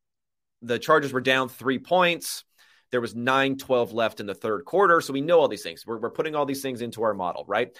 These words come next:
There's how many timeouts do both teams have? They both had their own timeouts. It's on the twelve-yard line. Again, down three points. We know in our model that the Chargers are favored by so much.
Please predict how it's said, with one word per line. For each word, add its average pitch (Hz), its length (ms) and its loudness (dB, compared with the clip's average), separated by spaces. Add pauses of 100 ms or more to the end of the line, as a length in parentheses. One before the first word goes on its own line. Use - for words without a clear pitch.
(120)
There's - 100 -20
how 104 120 -6
many 98 120 -8
timeouts 139 560 0
do 139 60 -10
both 143 240 0
teams 139 300 -10
have? 131 200 0
They 110 80 -6
both 110 220 -6
had 101 140 -4
their 101 120 -4
own 98 100 -4
timeouts. 143 540 -2
It's - 140 -16
on 110 160 -4
the 98 60 -6
twelve-yard 139 840 4
line. 143 440 0 (1000)
Again, 104 280 -6
down 127 260 0
three 127 180 -4
points. 160 360 -2 (240)
We 131 120 -6
know 131 520 2 (300)
in 120 100 -2
our 120 120 0
model 117 600 2 (220)
that 104 380 -2 (200)
the 104 520 -10 (200)
Chargers 127 720 0
are 104 220 -4
favored 139 760 0
by 107 160 0
so 110 300 -4
much. 147 520 -4